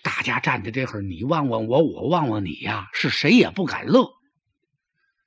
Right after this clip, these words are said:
全纳闷儿，咱们丞相今儿这怎么了？这要修什么呀？是不是弄土和泥呀？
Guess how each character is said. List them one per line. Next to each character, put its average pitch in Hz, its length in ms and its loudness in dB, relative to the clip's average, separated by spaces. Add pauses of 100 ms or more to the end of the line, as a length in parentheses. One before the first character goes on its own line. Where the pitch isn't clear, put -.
全 - 560 2
纳 247 220 8
闷 269 100 10
儿， - 180 2 (920)
咱 - 180 -8
们 180 80 -2
丞 - 300 -4
相 180 240 -4
今 180 120 -4
儿 254 60 -6
这 240 140 0
怎 - 180 -4 (160)
么 - 140 -20
了？ 117 140 -10 (1300)
这 262 120 8
要 202 120 6
修 302 340 8
什 - 300 6
么 240 160 6
呀？ 254 240 6 (1000)
是 285 280 6
不 185 160 0
是 220 160 4
弄 233 180 8
土 98 280 -8
和 185 280 8
泥 185 240 8
呀？ 208 160 2